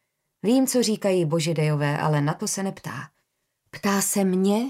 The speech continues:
jestli zařídím, aby její vrah byl potrestán.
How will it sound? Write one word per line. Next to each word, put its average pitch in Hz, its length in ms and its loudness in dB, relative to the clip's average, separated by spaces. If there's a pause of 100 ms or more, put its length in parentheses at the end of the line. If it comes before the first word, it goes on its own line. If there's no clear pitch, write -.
(100)
jestli 196 380 0
zařídím, 170 640 0
aby 180 180 0
její 202 300 2
vrah 180 280 0
byl 196 200 -2
potrestán. 156 640 -4